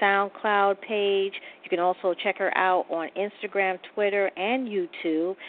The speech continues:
And check out her, uh, latest single, Colorblind, as well. It's also available on YouTube, and you can also catch it on Sound-, SoundCloud. And if you are a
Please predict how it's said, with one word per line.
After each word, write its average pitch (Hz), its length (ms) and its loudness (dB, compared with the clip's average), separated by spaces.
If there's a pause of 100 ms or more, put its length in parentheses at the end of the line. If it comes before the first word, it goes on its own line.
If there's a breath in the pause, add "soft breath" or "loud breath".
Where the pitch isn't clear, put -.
(260 loud breath)
And 196 300 2
check 247 180 2
out 262 280 2
her, 214 460 0
uh, 196 520 2
latest 233 400 2 (120)
single, 190 300 2 (220)
Colorblind, 185 720 0
as 160 160 -4
well. 175 460 2
It's 160 180 2
also 185 380 2
available 185 720 2
on 175 360 -4
YouTube, 208 680 -6
and 170 160 -2
you 165 60 -14
can 170 100 -6
also 170 420 -4
catch 175 220 -6
it 165 80 -8
on 151 180 -8 (120)
Sound-, 175 340 -4 (240)
SoundCloud. 196 760 -2 (360 loud breath)
And 254 160 4
if 311 160 2
you 480 180 -2
are 381 300 6
a - 160 4